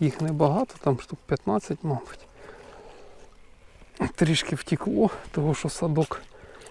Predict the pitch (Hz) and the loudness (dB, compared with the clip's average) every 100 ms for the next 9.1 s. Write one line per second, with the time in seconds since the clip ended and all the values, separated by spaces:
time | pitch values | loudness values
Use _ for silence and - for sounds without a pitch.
0 | - - 156 - 151 147 170 151 151 - | -8 -2 -2 2 2 4 6 6 4 2
1 | 214 - - - - - - - 143 - | 0 0 -6 -20 -20 -10 -6 -2 -2 -2
2 | - 170 151 139 - - - - 151 165 | 0 2 4 2 -2 -12 -8 -4 -4 -6
3 | - - - 220 202 165 - - - - | -8 -10 0 4 4 2 -6 -16 -14 -16
4 | - - - 143 175 151 170 147 131 139 | -18 -4 0 4 4 4 4 4 2 0
5 | 160 147 - 131 139 139 - - 196 - | 0 0 0 0 2 2 2 -2 -2 0
6 | - - - - 208 165 - - - - | 0 -2 -10 -4 0 0 0 -12 -18 -18
7 | - - - - 160 135 127 127 127 123 | -18 -18 -18 0 4 4 4 2 2 2
8 | 123 120 135 143 139 143 143 165 202 196 | 2 2 2 2 2 2 2 2 2 2
9 | 123 | 0